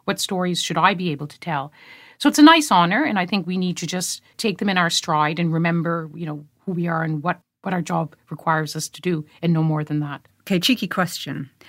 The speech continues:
Speaker 2: Have you ever been tempted to take big bucks and go to an American network?
Speaker 1: <sighs> I love working for the B B C. I've worked for the B B C from the beginning.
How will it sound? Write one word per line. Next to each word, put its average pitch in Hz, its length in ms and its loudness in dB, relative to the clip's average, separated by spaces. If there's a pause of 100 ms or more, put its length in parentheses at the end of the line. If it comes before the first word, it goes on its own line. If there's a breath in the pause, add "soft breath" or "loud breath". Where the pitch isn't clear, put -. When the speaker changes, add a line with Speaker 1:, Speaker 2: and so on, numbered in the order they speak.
(100)
Speaker 2:
Have 180 100 -4
you 196 160 -4
ever 226 200 2
been 208 200 0
tempted 190 400 -8
to - 100 -14
take 175 300 -8
big 165 240 -6
bucks - 340 -4
and 170 80 -2
go 160 140 -4
to 170 160 -10
an 165 60 -2
American 156 400 -6
network? - 600 -14
Speaker 1:
<sighs> - 1400 -14
I 294 100 4
love 311 180 2
working 185 360 -2
for 170 160 -6
the 151 100 -6
B 156 120 -2
B 151 100 -6
C. 156 320 -4
I've 175 340 -8
worked 190 280 -8
for 233 60 -6
the 196 80 -4
B 208 80 -2
B 196 60 -6
C 208 380 -4
from 202 160 0
the 190 60 0
beginning. 175 420 0